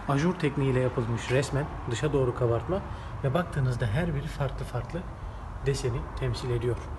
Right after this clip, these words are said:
Buraya farklı mana verenler var. Farklı şekilde tabii yorumlayanlar var. Ama, e, bir takım tarikat menşelerinin kalpakları olduğu da rivayet ediliyor. Kapımıza geldiğimiz zaman, ya şu işlemenin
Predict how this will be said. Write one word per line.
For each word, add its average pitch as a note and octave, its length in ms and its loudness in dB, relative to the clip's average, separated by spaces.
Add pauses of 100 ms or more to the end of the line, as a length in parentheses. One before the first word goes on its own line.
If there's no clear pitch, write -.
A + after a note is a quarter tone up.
(440)
Buraya F#3 180 2
farklı E3+ 300 -4
mana D3+ 360 2
verenler C3 340 2
var. G#2+ 160 -2 (120)
Farklı B2+ 240 -2
şekilde B2+ 320 -2
tabii A#2+ 220 0
yorumlayanlar A#2+ 560 2
var. E3 160 0 (680)
Ama, D#3+ 300 4
e, C#3+ 200 2
bir D#3+ 140 2
takım E3 240 -4
tarikat C#3 500 -2 (220)
menşelerinin B2+ 680 0 (520)
kalpakları C#3 500 0
olduğu B2 260 -2
da C#3+ 80 -2
rivayet B2+ 340 0
ediliyor. A2+ 300 -4 (260)
Kapımıza C#3 420 -8
geldiğimiz B2+ 520 -4
zaman, B2 200 -4 (420)
ya B2+ 140 -2
şu - 140 -6
işlemenin C#3+ 540 -4